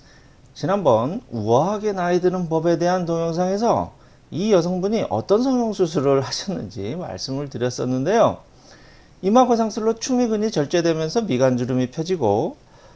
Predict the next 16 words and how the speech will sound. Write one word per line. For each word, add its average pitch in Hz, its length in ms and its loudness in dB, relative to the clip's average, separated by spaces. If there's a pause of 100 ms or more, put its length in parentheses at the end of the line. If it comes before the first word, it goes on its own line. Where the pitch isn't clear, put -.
(120)
처졌던 269 460 -2
눈썹이 202 340 2
올라가면서 180 640 4
내시경 156 480 -2
이마 151 240 2
거상술의 143 480 -2
부작용인 123 760 -2 (360)
이마가 135 520 2 (380)
위로 135 540 0 (360)
넓어졌으며, 139 1000 2 (840)
하안검 220 460 0
성형술로 208 640 2
눈 135 280 2
밑 208 200 0
주름이 185 440 0
없어졌으며, 151 800 -2